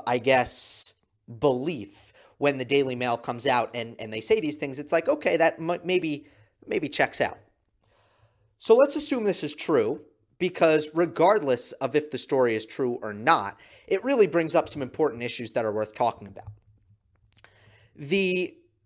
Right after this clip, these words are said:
natural reflex as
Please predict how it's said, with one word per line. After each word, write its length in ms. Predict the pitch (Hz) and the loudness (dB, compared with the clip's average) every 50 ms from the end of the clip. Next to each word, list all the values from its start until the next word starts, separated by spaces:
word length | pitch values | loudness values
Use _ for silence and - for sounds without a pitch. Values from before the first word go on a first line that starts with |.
| _ _ _ _ | _ _ _ _
natural 1000 | 175 185 208 233 262 311 311 - - - 233 208 185 170 156 147 139 127 - - _ _ _ _ _ _ | -10 -4 0 2 2 2 0 -2 0 4 6 6 8 8 6 6 4 0 -6 -16 _ _ _ _ _ _
reflex 920 | 160 165 160 151 160 180 190 165 - - - 117 95 - - - - - - _ | -18 -16 -12 -8 -4 -4 -4 -4 -6 -6 -6 -4 -6 -4 -6 -6 -6 -6 -4 _
as 420 | - 143 143 143 147 147 - - | 0 2 2 2 0 -2 -6 -8